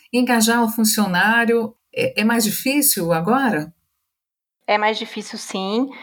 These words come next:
Speaker 2: Como eu falei, a gente tem que tá o tempo inteiro, é, no online mesmo, né, e chamando e buscando.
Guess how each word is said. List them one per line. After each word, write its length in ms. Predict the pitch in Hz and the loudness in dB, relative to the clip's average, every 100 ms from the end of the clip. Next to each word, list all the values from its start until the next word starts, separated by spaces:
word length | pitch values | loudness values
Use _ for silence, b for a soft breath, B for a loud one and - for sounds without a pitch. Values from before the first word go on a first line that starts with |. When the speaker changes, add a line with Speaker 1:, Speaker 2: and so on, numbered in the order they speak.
| B - | B -2
Speaker 2:
Como 160 | 202 | 2
eu 60 | 208 | 4
falei, 340 | 226 208 185 | 4 4 2
a 20 | |
gente 220 | 185 202 - | 0 -2 -2
tem 160 | 202 | -2
que 100 | 196 | -4
tá 160 | - 196 | -2 0
o 80 | 196 | 0
tempo 340 | 220 233 262 | 0 -2 -2
inteiro, 720 | 262 262 226 202 208 233 220 - | -4 -2 2 4 4 4 2 0
é, 540 | 202 196 190 196 196 | -2 0 2 4 2
no 160 | 202 214 | 2 2
online 580 | 226 226 202 190 220 240 | 2 2 2 2 2 -2
mesmo, 640 | 196 190 202 220 240 247 B B B | -4 -2 0 0 -2 -2 B B B
né, 360 | 202 208 214 208 | -2 2 2 2
e 80 | 202 | 0
chamando 680 | - 202 190 202 220 233 214 | 0 0 4 4 4 2 0
e 60 | |
buscando. 800 | 208 214 - 208 208 220 226 233 | -2 -6 -2 2 4 2 2 0